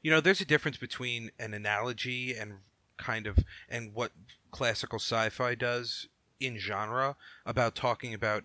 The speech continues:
um, exp-, you know, people, the point is people were considering for a lot of years that Tolkien was using, uh, World War One and Two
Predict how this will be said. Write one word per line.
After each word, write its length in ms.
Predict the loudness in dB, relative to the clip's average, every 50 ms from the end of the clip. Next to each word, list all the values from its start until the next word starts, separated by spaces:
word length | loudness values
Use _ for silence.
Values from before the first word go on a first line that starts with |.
| _ _ -10
um, 340 | -10 -8 -8 -10 -12 -16 -16 -12
exp-, 220 | -6 -6 -6 -6
you 180 | -4 -4 0 2
know, 140 | 2 2 0 -2 -10 -16 -16 -16 -18 -20 _ _ -4
people, 360 | 0 0 2 4 4 4 4
the 160 | 2 0 -4 -2
point 300 | 2 2 2 4 4 2
is 120 | 0 -2
people 460 | 0 -2 -2 0 0 -2 -2 -2 -6 -10 -16 -16 -16 _ _ -10
were 380 | -6 -4 -4 -2 -2 -4 -6 -8 -8
considering 440 | -8 -4 0 2 2 2 2 0 -2
for 160 | -2 -2 0
a 60 | 2
lot 220 | 4 4 4 4
of 100 | 2 0
years 460 | -2 0 0 0 0 0 -2 -6 -8 -6 -2
that 280 | -2 -2 -2 -2 -4
Tolkien 400 | -4 -4 -4 -2 -4 -6 -8 -8
was 200 | -8 -8 -8 -6
using, 480 | -6 -6 -6 -6 -6 -8 -8 -8 -12 -16 -18 -20 -20 -20 -20 -20 _ _ _ _ _ -6
uh, 180 | -2 -2 -2 -2 -4 _ _ -2
World 280 | 2 2 2 2 0 -2
War 360 | -2 0 2 2 2 0 -2 -4
One 180 | -4 -4 -2 -2
and 140 | -2 -2
Two 440 | -2 0 0 0 0 -2 -2 -6 -8